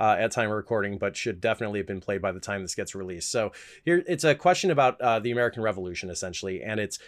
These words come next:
"Despite its name, the Battle of Bunker Hill was primarily fought on which nearby hill situated closer to Boston?"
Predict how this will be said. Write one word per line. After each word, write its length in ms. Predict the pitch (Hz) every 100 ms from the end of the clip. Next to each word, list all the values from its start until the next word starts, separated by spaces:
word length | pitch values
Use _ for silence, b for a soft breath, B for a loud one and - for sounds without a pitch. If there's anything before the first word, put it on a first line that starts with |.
| B B
"Despite 380 | 127 - 175 214
its 160 | 151
name, 380 | 143 117 113 110 -
the 100 | 110
Battle 360 | 117 131 156
of 80 | 123
Bunker 300 | 139 127 123
Hill 200 | 107 107
was 140 | 107 -
primarily 560 | 131 139 170 202 120
fought 300 | - 110 104 113
on 240 | 110 101
which 320 | 120 156 -
nearby 400 | 135 110 101 95
hill 240 | 90 95 101
situated 520 | - 110 110 104 98
closer 320 | 104 92 104
to 60 | 95
Boston?" 480 | 156 156 - 78